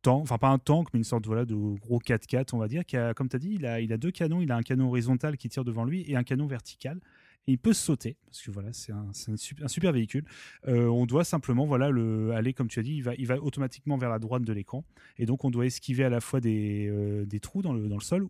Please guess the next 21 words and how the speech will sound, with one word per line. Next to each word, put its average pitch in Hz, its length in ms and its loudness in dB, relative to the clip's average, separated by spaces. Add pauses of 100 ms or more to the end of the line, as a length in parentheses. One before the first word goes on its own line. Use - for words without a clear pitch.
ou 185 80 -4
des 127 140 2
mines 123 340 0 (360)
et 165 80 -2
tirer 151 260 2
sur 147 160 0
les 120 180 4
ennemis 131 220 2
qui - 120 -10
nous 120 60 4
viennent 123 160 2
à 147 120 -4
la 151 100 0
fois 147 180 0
devant 117 280 0
nous 156 220 -2 (100)
ou, 175 260 0
euh, 110 400 2
bah, 113 200 2
vers 113 280 2
le, 113 400 2